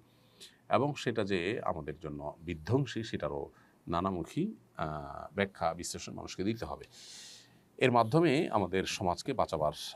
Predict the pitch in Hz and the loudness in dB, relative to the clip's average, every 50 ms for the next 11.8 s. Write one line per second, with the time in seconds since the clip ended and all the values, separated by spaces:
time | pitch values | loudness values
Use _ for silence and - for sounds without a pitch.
0 | - - 107 - - 90 80 78 - - 143 - - 120 - - 78 - - - | -2 0 0 2 4 2 2 2 0 -4 -4 -2 -2 -2 -2 -4 -6 -10 -12 -10
1 | - - - 71 - - 117 110 - 101 80 73 69 71 76 76 - - - - | -10 -10 -10 -8 -6 -4 -4 0 0 0 0 -2 -4 -6 -6 -8 -8 -8 -12 -18
2 | _ _ - - - _ _ - - 110 110 113 143 180 175 - - 170 104 82 | _ _ -20 -20 -20 _ _ 2 4 4 6 6 6 4 2 0 0 0 2 0
3 | 85 92 - - 131 117 - - 139 131 131 139 131 110 101 95 98 98 98 95 | 0 -2 -2 -2 -2 -2 -2 -4 -6 -6 -4 -2 0 2 4 4 4 4 2 0
4 | 85 - - 104 113 117 117 117 113 104 - - 101 101 101 95 95 95 - - | 0 0 0 0 0 0 0 -2 -4 -4 -6 -6 -6 -4 -2 -2 -2 -2 -4 -4
5 | 92 92 90 - - - - - 90 80 - - 85 - - 82 76 76 - - | -6 -6 -6 -10 -12 -12 -10 -8 -8 -8 -8 -8 -8 -6 -4 -6 -6 -4 -4 -4
6 | 82 78 - 73 71 71 - _ _ _ _ - - 80 73 73 76 73 - - | -2 0 0 0 0 0 -4 _ _ _ _ -6 -6 -4 -4 -6 -8 -10 -8 -6
7 | 76 73 - - 110 - - 69 - - - - - - - - - - - - | -6 -4 -4 -4 -4 -4 -6 -8 -8 -12 -16 -20 -20 -20 -20 -20 -20 -20 -20 -20
8 | _ _ _ - 95 - - 120 113 - 98 104 92 92 104 98 - 110 107 107 | _ _ _ 2 2 4 4 2 2 2 2 0 0 0 -2 0 2 4 4 4
9 | 107 104 107 - - 98 95 98 107 123 131 120 - - 113 - - - 104 98 | 4 2 0 -4 -2 2 2 4 4 4 2 0 -2 -4 -8 -6 -4 -2 -2 -2
10 | 98 98 - _ - - - 82 78 78 78 78 78 - 50 - - - - - | -4 -8 -12 _ -8 -2 -2 0 0 0 -2 -2 -4 -4 -6 -6 -10 -14 -18 -2
11 | - 95 92 92 - 92 87 80 82 78 - - - 85 85 | 0 2 2 4 2 2 0 0 -2 -6 -6 -2 0 2 2